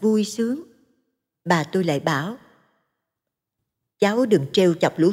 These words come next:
chim én. Thứ chim này thiêng lắm đấy. Đừng gây nên tội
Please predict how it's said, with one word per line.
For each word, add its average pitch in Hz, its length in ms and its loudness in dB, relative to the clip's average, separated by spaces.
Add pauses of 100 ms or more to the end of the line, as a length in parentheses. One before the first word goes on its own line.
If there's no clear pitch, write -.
chim 202 220 2
én. 220 360 -2 (760)
Thứ 233 220 2 (100)
chim 185 200 2
này 139 240 -2
thiêng 208 340 0
lắm 220 240 -6
đấy. 302 200 2 (1080)
Đừng 156 260 2
gây 190 180 0
nên 180 320 -2
tội 156 280 4